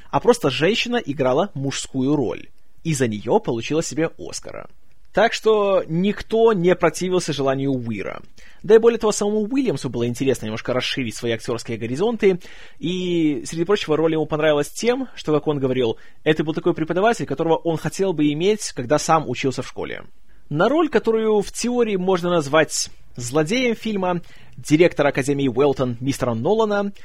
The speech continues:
Уир позвал человека, мягко говоря, опытного. Нормана Ллойда, который работал в кинематографе ещё с тридцатых. И он работал с такими людьми, как Орсон Уэллс, Альфред Хичкок, Мартин Скорсезе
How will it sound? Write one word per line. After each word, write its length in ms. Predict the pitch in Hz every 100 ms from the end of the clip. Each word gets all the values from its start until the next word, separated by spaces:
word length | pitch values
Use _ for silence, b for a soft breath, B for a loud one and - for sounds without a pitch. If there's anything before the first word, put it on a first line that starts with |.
| b b b
Уир 260 | 131 233 220
позвал 540 | 190 156 151 170 180
человека, 640 | 147 143 156 170 151 147 135
мягко 400 | 131 156 - 135
говоря, 560 | 123 127 147 147 135
опытного. 680 | - 135 110 107 - 76 50 50 - - - - -
Нормана 420 | 139 196 196 185
Ллойда, 600 | 170 156 139 98 60 52 - - - -
который 540 | 135 - 220 247 226
работал 300 | 175 185 185
в 40 | -
кинематографе 680 | 170 170 190 208 190 -
ещё 220 | 156 180
с 100 | 180
тридцатых. 1000 | - 156 151 - 156 135 - - - - - -
И 400 | 135 143 143 139
он 160 | 143 160
работал 260 | 151 151
с 40 | 147
такими 260 | 151 147
людьми, 280 | 147 117 139
как 300 | 139 127 -
Орсон 400 | 143 127 123 110
Уэллс, 520 | 147 208 202 196 - - - -
Альфред 320 | 139 131 127
Хичкок, 680 | - 120 - 175 196 190 -
Мартин 300 | 131 123 120
Скорсезе 680 | - 113 - 190 175 170